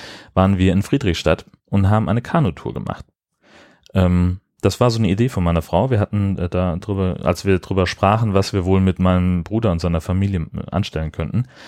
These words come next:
kam eben auch die Idee, wir fahren nach Friedrichstadt. Das ist, ähm, eine Stadt, die mal von, von Holländern gebaut wurde und dementsprechend ganz viele Grachten hat,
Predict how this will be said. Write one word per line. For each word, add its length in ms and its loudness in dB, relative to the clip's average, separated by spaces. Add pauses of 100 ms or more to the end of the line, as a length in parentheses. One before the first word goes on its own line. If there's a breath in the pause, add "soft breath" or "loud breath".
(240 loud breath)
kam 300 0
eben 200 2
auch 220 2
die 160 -2
Idee, 340 2
wir 120 0
fahren 220 0
nach 100 0
Friedrichstadt. 580 -2
Das 140 -4
ist, 280 -6
ähm, 300 -2 (560 loud breath)
eine 180 2
Stadt, 280 0
die 80 2
mal 260 4
von, 400 0
von 260 -2
Holländern 640 2
gebaut 480 -2
wurde 240 2
und 180 -2
dementsprechend 600 0
ganz 180 0
viele 200 -2
Grachten 440 -2
hat, 200 0